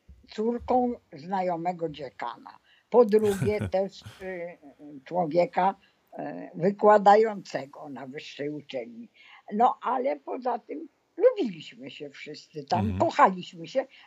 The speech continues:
Speaker 1: a życie akademickie kwitło od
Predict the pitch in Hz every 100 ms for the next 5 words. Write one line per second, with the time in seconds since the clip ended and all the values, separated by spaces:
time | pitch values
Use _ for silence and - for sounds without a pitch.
0 | - 233 233 269 - - 508 480 - 269
1 | 254 269 403 508 - - 453 453 - -
2 | 571 554 - 494 571 - 285